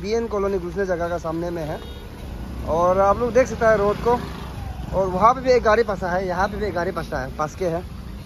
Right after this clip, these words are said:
और लूट गा-, लूट जो गाड़ी होता है वो जो एक बिल्कुल नहीं सकता यहाँ पे, पूरा फंस जाता है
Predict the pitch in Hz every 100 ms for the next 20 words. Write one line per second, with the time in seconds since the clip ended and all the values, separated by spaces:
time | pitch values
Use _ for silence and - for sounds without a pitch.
0 | - 175 190 208 269 233 233 226 240 262
1 | 202 233 202 190 220 190 180 165 185 220
2 | 220 214 - 180 233 254 277 254 202 -
3 | 170 156 156 147 135 - - - - -
4 | 208 254 226 190 180 165 147